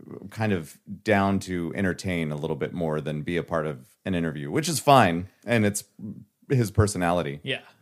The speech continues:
Speaker 2: Yeah.
Speaker 1: But there was a big vibe difference between his episode and Chappelle's.
Speaker 2: Oh my gosh.
Speaker 1: Mm-hmm.
Speaker 2: I can't wait. 'Cause you texted me, and I think last Thursday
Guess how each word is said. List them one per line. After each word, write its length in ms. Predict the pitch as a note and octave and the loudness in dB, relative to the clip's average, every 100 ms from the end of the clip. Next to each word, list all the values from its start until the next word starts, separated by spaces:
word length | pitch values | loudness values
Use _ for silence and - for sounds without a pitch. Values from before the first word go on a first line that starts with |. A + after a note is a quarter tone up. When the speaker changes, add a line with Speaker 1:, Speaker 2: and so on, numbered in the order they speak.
| - | -12
Speaker 2:
Yeah. 260 | D3+ E3 - | -8 -8 -6
Speaker 1:
But 460 | G#2 A2 G2 E2+ - _ _ - | 0 6 6 4 -2 _ _ -2
there 120 | A2+ | 0
was 100 | G2+ | 2
a 60 | F#2 | -2
big 580 | - - C#3 A#2+ G2+ - _ | -6 4 6 6 2 -10 _
vibe 680 | - G2 A2+ F#2 F2+ D#2+ C#2 | -14 2 6 8 6 2 -2
difference 420 | G2+ F2 F2 E2 | -4 -2 -4 -6
between 600 | - - F#2+ F2+ E2 D2 - | -8 -8 -4 -2 -2 -4 -8
his 580 | - G2+ F#2 E2 C#2+ - - | -6 0 2 0 -4 -10 -6
episode 560 | E2 D#2 - D2+ C#2+ | -6 -6 -6 -4 -4
and 340 | C#2+ C2 C2 - _ - | -6 -8 -12 -16 _ -14
Chappelle's. 580 | - - - - - - | -12 -8 -10 -12 -18 -16
Speaker 2:
Oh 180 | B2 B2 | -16 -16
my 120 | B2 - | -16 -18
gosh. 400 | D2 - - - - | -18 -18 -20 -20 -10
Speaker 1:
Mm-hmm. 280 | D#2+ D2+ C3+ - | -8 -8 -10 -8
Speaker 2:
I 40 | |
can't 160 | D3+ C#3+ | -6 -4
wait. 260 | A#2 - | -4 -8
'Cause 240 | - C#3 B2 | -8 -6 -4
you 140 | D#3+ | -8
texted 400 | - F#3+ - D3+ | -4 -4 -4 -8
me, 360 | C3+ A#2+ A#2 A#2+ _ _ - | -4 -2 -2 -8 _ _ -8
and 320 | A#2+ A2+ A2 | -4 -2 -4
I 80 | A2 | -8
think 240 | - G2 | -8 -6
last 380 | C#3 C#3+ - - | -2 -2 -2 -8
Thursday 840 | - - A#2+ C#3+ D#3 F#3+ G3 G3 | -16 -6 -2 -2 -4 -6 -6 -8